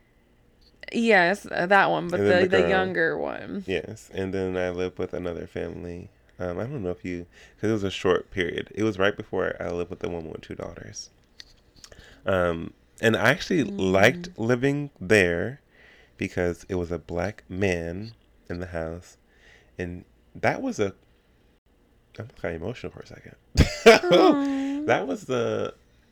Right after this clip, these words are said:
Speaker 2: only time I've seen a black man, like, be a father.
Speaker 1: Ooh.
Speaker 2: Like,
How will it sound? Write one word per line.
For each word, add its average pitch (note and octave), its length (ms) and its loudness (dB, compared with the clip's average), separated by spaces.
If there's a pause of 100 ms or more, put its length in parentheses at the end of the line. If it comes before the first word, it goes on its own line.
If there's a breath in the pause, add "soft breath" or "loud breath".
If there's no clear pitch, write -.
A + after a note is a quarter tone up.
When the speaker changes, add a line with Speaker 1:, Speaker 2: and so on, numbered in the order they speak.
(280)
Speaker 2:
only B2 300 0
time A2+ 440 -4
I've F2+ 180 -6
seen F2+ 200 -10
a F2 100 -8
black F2 360 -12
man, E2 340 -8
like, E2 260 -10 (600 soft breath)
be E2+ 260 -8
a G#2 180 -12
father. - 600 -12 (360)
Speaker 1:
Ooh. F#3+ 360 -8
Speaker 2:
Like, - 340 -4